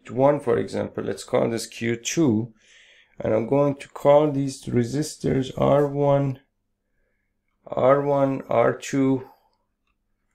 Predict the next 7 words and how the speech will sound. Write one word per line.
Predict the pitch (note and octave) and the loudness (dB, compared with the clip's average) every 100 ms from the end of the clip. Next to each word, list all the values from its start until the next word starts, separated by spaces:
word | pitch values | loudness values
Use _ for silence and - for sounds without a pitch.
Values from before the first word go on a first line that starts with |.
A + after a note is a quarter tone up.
| _ _ _ - | _ _ _ -2
R | A#2 B2+ | 2 2
three, | B2 - C3+ B2+ B2+ - | -2 -6 -4 -2 -4 -4
and | A#2 A2+ A2+ A2+ | -2 -2 -2 -2
R | A#2 A#2 | 0 0
four. | - - A2 E2+ - - _ _ _ _ _ _ _ _ _ _ _ _ _ _ _ _ _ _ - | 0 -6 -6 -6 -14 -20 _ _ _ _ _ _ _ _ _ _ _ _ _ _ _ _ _ _ -8
And | B2 B2 B2 A#2+ - _ - _ | -2 0 0 -4 -14 _ -20 _
so, | - B2 A#2 A#2 - | -4 2 2 2 -4